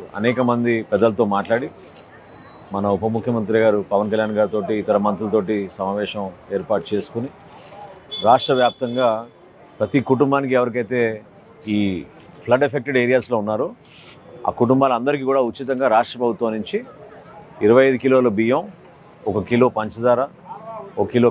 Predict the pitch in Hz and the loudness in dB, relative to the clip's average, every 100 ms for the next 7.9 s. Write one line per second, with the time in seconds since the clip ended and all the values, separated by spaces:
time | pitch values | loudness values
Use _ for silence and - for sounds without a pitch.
0 | 117 117 127 123 - 156 - - - - | 2 -4 0 0 -2 -14 -18 -20 -20 -20
1 | - - - - 101 104 101 117 123 123 | -20 -20 -20 -8 0 2 4 4 4 4
2 | 107 90 - - - - - - - 104 | 2 -4 -10 -20 -20 -20 -20 -10 -2 0
3 | 123 120 123 151 - _ _ - - - | 2 2 0 -4 -10 _ _ -20 -20 -8
4 | - 110 131 127 131 131 113 120 110 123 | 0 4 4 4 4 4 2 0 -2 0
5 | 135 127 113 101 - - - - - - | 2 4 2 0 -6 -20 -20 -20 -12 0
6 | 113 123 127 131 127 117 117 117 123 123 | 2 4 4 4 0 0 -2 2 2 4
7 | 107 110 117 110 101 113 110 101 | 2 2 0 0 0 0 2 0